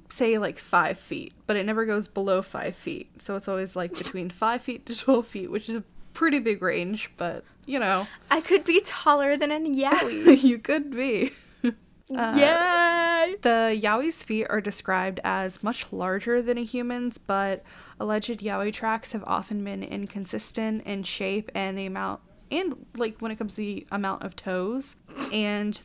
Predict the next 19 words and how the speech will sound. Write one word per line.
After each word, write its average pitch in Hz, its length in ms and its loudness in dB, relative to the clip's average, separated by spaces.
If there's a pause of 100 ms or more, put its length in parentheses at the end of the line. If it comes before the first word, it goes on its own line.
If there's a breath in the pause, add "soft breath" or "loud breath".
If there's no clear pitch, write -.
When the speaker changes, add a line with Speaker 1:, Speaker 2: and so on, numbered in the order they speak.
(120)
Speaker 2:
So - 180 -6
specific. - 720 -10
Speaker 1:
the 233 80 6
descriptions 233 540 0
of 202 80 -4
Yowie 190 320 -2
feet 202 280 -8
and 196 200 -4
footprints - 560 -6
provided 190 480 -4
by 185 120 -4
witnesses 214 760 -4 (200)
vary 202 720 -6
even 208 360 -2
more 190 280 -2
than 175 160 -10
those 190 220 -8
of 175 160 -12
Bigfoot. - 380 -8